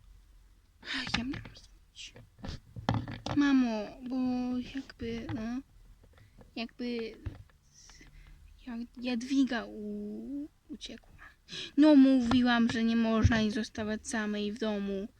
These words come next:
ale ja tylko na chwilę. Nie. Będę. Idę szukać. Tylko wezmę kluczyki. Dobra.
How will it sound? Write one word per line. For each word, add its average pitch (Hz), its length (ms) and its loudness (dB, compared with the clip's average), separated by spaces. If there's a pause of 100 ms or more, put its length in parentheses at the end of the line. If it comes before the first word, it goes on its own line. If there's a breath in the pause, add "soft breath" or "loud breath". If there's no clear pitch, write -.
(360 soft breath)
ale 247 220 -2
ja 262 160 -2
tylko 262 240 -8
na 269 100 0
chwilę. 269 420 0 (160)
Nie. 151 100 -16 (2250)
Będę. 220 240 -6 (1600)
Idę 247 160 -4 (180)
szukać. - 300 -16 (1080 loud breath)
Tylko - 200 -4
wezmę 220 280 -2
kluczyki. - 540 -6 (100)
Dobra. 233 360 -6